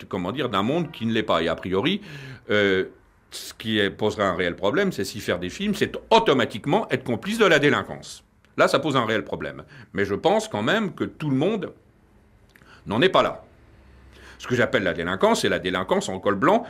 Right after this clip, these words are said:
parfaitement protégée par la loi et protégée et encouragée par les milieux politiques.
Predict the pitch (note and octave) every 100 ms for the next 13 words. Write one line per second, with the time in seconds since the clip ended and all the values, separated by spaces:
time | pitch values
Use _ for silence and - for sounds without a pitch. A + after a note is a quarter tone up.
0 | - - C3 D#3+ - F#3 E3 C3+ C3+ C3
1 | - F#2+ G2 B2+ G3+ - C3+ - C#3+ C3+
2 | B2+ A#2 F#3 D3 B2 A#2+ A#2 F#3+ F#3+ C3
3 | B2+ C3 C3+ G#2 D2+ - -